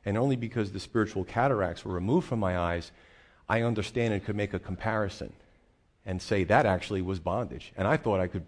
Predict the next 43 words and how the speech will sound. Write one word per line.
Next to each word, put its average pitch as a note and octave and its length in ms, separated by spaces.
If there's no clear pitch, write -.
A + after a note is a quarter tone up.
was F#2+ 140
free A2 200
to D#2+ 60
do E2+ 100
whatever G#2+ 300
I G#2+ 60
wanted, G#2+ 320
and F#2 80
I G#2+ 80
did G#2+ 160
a G#2+ 60
lot D#2+ 160
of D2+ 80
what D#2 140
I D2 60
wanted. D2 380
Then G#2+ 100
I A#2 60
came A#2 220
to F2+ 120
faith B2+ 300
and F2+ 100
said - 160
to A2+ 80
myself, F2+ 440
"This - 160
is D2+ 100
awesome." G2 400
So A2+ 160
liberation. D#3+ 680
Um, F2 400
the - 80
world B2 280
brings C3+ 200
bondage. A#2+ 580
Our G#2 100
flesh C3 360
brings F#2+ 260
bondage. D#2 500
The A2 80
Lord A2 300
brings F2 460
liberation. D#2+ 640